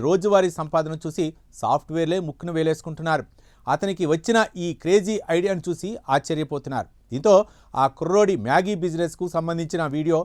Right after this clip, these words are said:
ప్రస్తుతం సోషల్ మీడియాలో వైరల్ అవుతుంది. నెటిజన్లు క్రేజీ ఐడియాకు ఫిదా అవుతూ ప్రశంసలు కురిపిస్తున్నారు. ఇక వివరాల్లోకి వెళితే, ఆ కుర్రోడి పేరు బాదల్ ఠాకూర్. పర్వత ప్రాంతాల్లో మ్యాగీ అమ్మితే ఎలా ఉంటుందనుకున్న అతడి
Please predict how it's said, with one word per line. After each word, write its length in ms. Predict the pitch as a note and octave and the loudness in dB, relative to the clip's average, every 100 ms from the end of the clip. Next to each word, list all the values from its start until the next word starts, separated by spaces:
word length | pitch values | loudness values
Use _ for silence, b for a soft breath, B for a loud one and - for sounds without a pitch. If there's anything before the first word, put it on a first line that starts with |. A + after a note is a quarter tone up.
| - _ | -2 _
ప్రస్తుతం 320 | G3 F#3 - G3 - | -6 -6 -6 -10 -4
సోషల్ 320 | G3 G3+ F#3 | -4 -2 -4
మీడియాలో 280 | E3 D#3 E3 D3+ | 0 2 2 2
వైరల్ 240 | D3+ D#3 | 2 2
అవుతుంది. 280 | C#3 C#3 G2+ - b b b - | 0 -2 -10 -14 b b b 0
నెటిజన్లు 500 | C#3 E3 A3 G3+ G#3+ - - | 2 4 4 4 2 0 2
క్రేజీ 320 | F#3 F#3+ G#3+ F3 | 4 4 0 0
ఐడియాకు 300 | E3+ E3+ D#3+ D#3+ | 0 0 -2 -6
ఫిదా 180 | C3+ E3+ F3+ | 2 4 4
అవుతూ 180 | F3 F3 F#3+ - | 2 -4 -4 -12
ప్రశంసలు 400 | G2+ D#3+ E3+ - | -8 -6 -4 -4
కురిపిస్తున్నారు. 580 | F3+ D#3+ E3 E3+ D#3 G#2 - _ _ _ | -4 -4 -8 -2 -2 -2 -6 _ _ _
ఇక 100 | D#3 D#3 | 4 4
వివరాల్లోకి 440 | F#3 C4 C4 A#3 A3+ | 8 8 8 6 4
వెళితే, 220 | G3+ A#3 G3 F#3 | 6 4 6 4
ఆ 20 | F3+ | 4
కుర్రోడి 300 | G3+ A3 G3+ | 2 2 2
పేరు 180 | G#3 G3 G3 A#2+ | 2 2 2 4
బాదల్ 280 | D3+ F3 F#3 D#3+ | 4 4 0 2
ఠాకూర్. 300 | D#3 - F#2+ - - | 0 0 -8 -8 -2
పర్వత 240 | D3 F3+ F3 | 0 2 0
ప్రాంతాల్లో 380 | F3+ E3+ F3+ F#3 F3+ A#2 | 0 2 2 2 0 0
మ్యాగీ 300 | D3+ F3+ G3+ D#3+ | 0 0 -2 -4
అమ్మితే 260 | D#3+ F3 F#3 - A#2+ | -4 -2 -4 -2 2
ఎలా 140 | D#3+ F#3+ | 4 4
ఉంటుందనుకున్న 580 | F3 E3 F3 E3+ F3 E3+ D#3+ D3 | 0 -6 -4 -4 -4 -4 -6 -4
అతడి 260 | E3+ D#3 | -4 -4